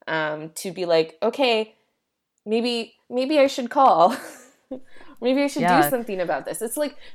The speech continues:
Speaker 1: really shameful.
Speaker 2: Something that you and I have talked about, especially with regards to, like, our parents, is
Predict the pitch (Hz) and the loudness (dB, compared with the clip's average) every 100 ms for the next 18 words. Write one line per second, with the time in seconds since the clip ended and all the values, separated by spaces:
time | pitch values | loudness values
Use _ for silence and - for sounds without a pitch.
0 | - 392 415 415 403 381 359 370 370 202 | -6 2 4 6 4 2 0 -4 -2 0
1 | 143 113 190 - - - 175 - - 180 | 0 0 -4 -10 -18 -18 -20 -20 -8 -4
2 | 175 170 160 156 185 180 160 156 151 143 | -2 -2 0 0 0 2 2 2 -2 -4
3 | 160 143 139 143 - 143 151 147 - 139 | -4 -2 -2 -2 -6 -8 -8 -10 -10 -6
4 | 131 139 - 143 135 - 165 175 - 135 | -6 -8 -10 -12 -10 -2 0 0 -4 -6
5 | 143 160 - 160 151 | -8 -10 -8 -8 -10